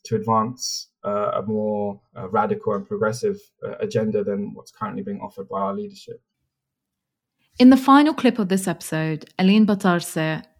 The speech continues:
Speaker 2: board member of Ashabaka and Visualizing Palestine executive director, discusses important lessons from both the Unity Intifada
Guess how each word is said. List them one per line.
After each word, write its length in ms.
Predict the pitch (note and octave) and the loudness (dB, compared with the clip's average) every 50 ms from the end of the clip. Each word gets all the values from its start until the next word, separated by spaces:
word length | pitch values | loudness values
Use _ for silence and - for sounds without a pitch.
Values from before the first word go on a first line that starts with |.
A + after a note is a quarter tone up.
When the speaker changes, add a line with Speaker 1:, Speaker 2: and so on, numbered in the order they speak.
| _ - | _ 0
Speaker 2:
board 240 | F#3+ G3 G3+ F#3+ | 2 2 4 4
member 260 | G3+ G3 F#3+ F#3+ F#3+ G3 | 4 4 4 6 4 4
of 280 | G3 F3+ - - D#3+ | 2 2 0 -4 -4
Ashabaka 680 | E3+ E3 - - E3 D#3 E3 D#3 - - D#3 D3+ D3+ - | -4 -2 -2 -2 -2 -4 -4 -6 -6 -4 -4 -4 -4 -4
and 140 | - - D#3+ | -6 -6 -2
Visualizing 580 | E3 F#3 F3+ G3+ G#3 G3 G3 G3 F#3+ G3 G3 F#3 | -2 -2 0 0 2 2 2 2 2 0 0 0
Palestine 420 | F3+ E3 D#3 D3+ - - D3+ D#3 | 0 -4 -6 -6 -6 -6 -6 -4
executive 580 | D#3+ D#3+ D#3 - E3 E3 - - - - D#3+ E3 | -4 -6 -4 -4 -6 -6 -6 -10 -10 -10 -8 -4
director, 640 | - E3 D#3+ D#3+ D3+ - - _ - D3+ D#3+ D#3 - _ _ _ _ _ _ _ _ | -4 -4 -2 -2 -4 -6 -8 _ -8 -8 -8 -8 -10 _ _ _ _ _ _ _ _
discusses 600 | A3+ A3+ A3 - - A#3+ B3 B3 - A#3+ G#3+ A#3+ | 2 2 2 6 4 4 4 4 2 0 4 6
important 420 | A3+ A3 A3 A#3+ A#3+ E3 F#3+ G#3 | 4 6 6 4 2 2 4 2
lessons 400 | F3 E3 - - D#3 D#3 D#3 D3 | 2 2 0 -2 -4 -4 -4 -4
from 180 | - - F3+ F3 | -4 -4 -2 0
both 200 | F3 F#3 F3+ F#3+ | 0 -2 -2 -2
the 100 | G3 F#3 | -4 0
Unity 480 | E3+ F#3+ G#3+ A3 A3 G#3+ G#3+ A3+ A3 | 4 6 6 6 6 4 2 2 0
Intifada 560 | G#3+ G#3 - - E3 D#3 D#3 D3+ C#3+ D3 D3+ | 0 0 -2 -4 -4 -4 -4 -4 -4 -6 -8